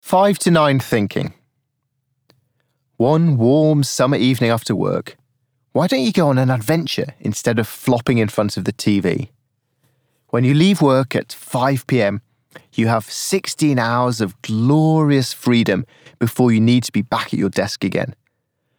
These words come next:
What adventures could you have in that time? My mind instantly turns to open space in the outdoors,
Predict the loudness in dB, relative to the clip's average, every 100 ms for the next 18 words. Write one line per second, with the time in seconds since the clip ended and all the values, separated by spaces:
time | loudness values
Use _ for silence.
0 | _ _ -2 0 -2 0 0 0 -4 -8
1 | -8 -8 -6 -2 -2 0 -2 -2 -4 -6
2 | -6 -4 -6 -12 _ _ _ _ _ _
3 | _ _ _ -2 2 2 2 0 -2 -4
4 | -2 0 0 -2 -2 -2 -2 0 0 -2
5 | -2 0 2 0 -2 -2 0 -2 -4 -4
6 | -2 -2 -2 -2 0 0 0 0 -2 -8